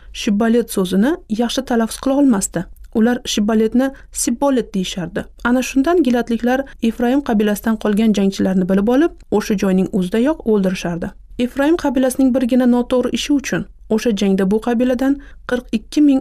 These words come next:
odam halok bo'ldi. Muqaddas kalomni o'qir ekansiz, unda yozilgan kishilar hayoti, qilgan ishlarini ko'rib, Xudovand haqida yaxshiroq bilib olasiz. Aqlli odam boshi devorga urilishini kutib o'tirmaydi.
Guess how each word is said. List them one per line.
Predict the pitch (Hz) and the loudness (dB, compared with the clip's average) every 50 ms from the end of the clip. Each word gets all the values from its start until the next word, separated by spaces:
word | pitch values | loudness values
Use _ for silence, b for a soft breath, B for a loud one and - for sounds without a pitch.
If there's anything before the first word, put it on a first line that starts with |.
| 262 208 | 0 0
odam | 196 196 202 202 | 0 0 0 0
halok | 196 - - 202 190 190 185 - - 190 | -2 -2 -4 -2 0 0 -2 -2 -2 -2
bo'ldi. | 180 180 175 185 185 - - - - - - - 214 | 0 0 0 -2 -4 -6 -10 -20 -20 -12 -2 0 0
Muqaddas | 220 - 214 202 220 220 - - | 0 0 -2 0 0 -2 -2 -2
kalomni | 226 214 220 214 214 226 - 208 | 0 0 2 4 4 4 2 0
o'qir | 208 - 202 208 196 | -2 0 -2 -2 -2
ekansiz, | - - 214 214 214 - 294 294 285 b b b b | -2 -2 -2 -2 0 0 0 0 -2 b b b b
unda | - 247 254 294 | 0 0 2 4
yozilgan | 320 285 277 262 247 254 240 240 262 262 254 | 4 4 4 2 2 0 0 0 0 0 -2
kishilar | - - - 240 247 240 - | -4 -2 -2 -2 -2 -2 0
hayoti, | 247 233 220 226 220 - - 185 165 - - - - - - | 0 0 2 2 0 0 -2 -4 -4 -6 -12 -20 -16 -6 -2
qilgan | 226 220 196 240 226 226 | 0 0 2 2 0 0
ishlarini | 220 - 226 208 202 202 202 196 - | 0 0 -2 0 2 2 0 0 0
ko'rib, | 196 202 240 294 277 B B B B - | 0 0 0 0 -2 B B B B -4
Xudovand | - 208 247 240 247 294 339 349 - | 0 0 2 2 2 0 0 0 -2
haqida | 277 254 - - 208 208 226 233 233 233 - | -4 -4 -2 -2 -2 0 0 -2 -2 -4 -2
yaxshiroq | 226 220 233 226 - - - - 202 196 - - | -2 -2 -2 -2 -4 -8 -4 -4 -4 -4 -2 -2
bilib | 202 185 185 - 180 | -2 -2 -2 -2 -2
olasiz. | 175 175 180 - - - 196 - - - - - - 220 | -2 -2 -4 -6 -6 -8 -14 -14 -16 -16 -20 -6 -6 -6
Aqlli | 214 - 226 220 214 220 214 - 202 | -4 0 2 2 2 2 2 2 0
odam | 190 220 240 269 285 B B B B B - | 0 2 2 0 0 B B B B B -2
boshi | 196 226 240 240 - 349 - | 0 0 0 2 -2 0 0
devorga | 302 269 240 254 240 233 302 | 2 2 2 2 0 0 0
urilishini | - 233 214 214 208 208 - - 202 202 214 226 226 - - | 0 2 2 2 2 2 2 0 2 2 2 0 -2 -6 -12
kutib | - - 240 - 269 | -8 -8 -4 -4 -4
o'tirmaydi. | 269 - 320 311 285 202 170 170 - | -4 0 2 2 4 4 2 -2 -6